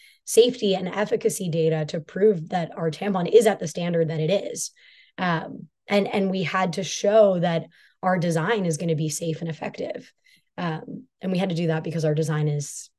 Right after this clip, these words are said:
it is, it is designed to be fundamentally different than what is on the market. I, I think fundamentally different is also, I wanna caveat that, because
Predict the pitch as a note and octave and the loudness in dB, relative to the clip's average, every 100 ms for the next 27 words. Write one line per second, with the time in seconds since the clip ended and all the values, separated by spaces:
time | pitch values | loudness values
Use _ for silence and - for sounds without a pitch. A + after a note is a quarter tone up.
0 | _ F3 E3 D3+ - - - F#3+ G3+ E3+ | _ 0 2 2 -4 -12 -8 0 2 2
1 | F3+ E3+ G3+ G3 E3+ E3 F3 E3+ F3 F3 | 2 2 0 -2 -2 -4 -2 -2 -2 -2
2 | E3 E3+ - E3 D#3 D3+ _ - _ - | -2 -2 -6 -4 -4 -4 _ -20 _ -4
3 | F3 E3 D3+ D3 D3+ D3 _ _ _ _ | 0 0 2 0 -2 -6 _ _ _ _
4 | _ _ D#3+ D#3+ E3+ D#3+ D3+ D#3 D#3 D#3+ | _ _ 0 2 4 2 2 0 -2 -6
5 | - - - _ _ _ _ _ _ _ | -8 -8 -10 _ _ _ _ _ _ _
6 | _ _ _ _ _ _ C4+ C#4 B3+ C4 | _ _ _ _ _ _ 8 10 8 8
7 | B3+ A#3+ A3 G3 F3+ F3 E3+ D#3+ E3+ E3 | 6 4 4 4 0 -2 -4 -2 -2 0
8 | D#3+ D#3 D3 F3 E3 E3 D3+ D#3+ D3+ D#3+ | 0 -4 -8 -6 -4 -2 -2 -4 -4 -6
9 | - - - F3+ E3+ D3+ | -8 -8 -6 -2 0 -2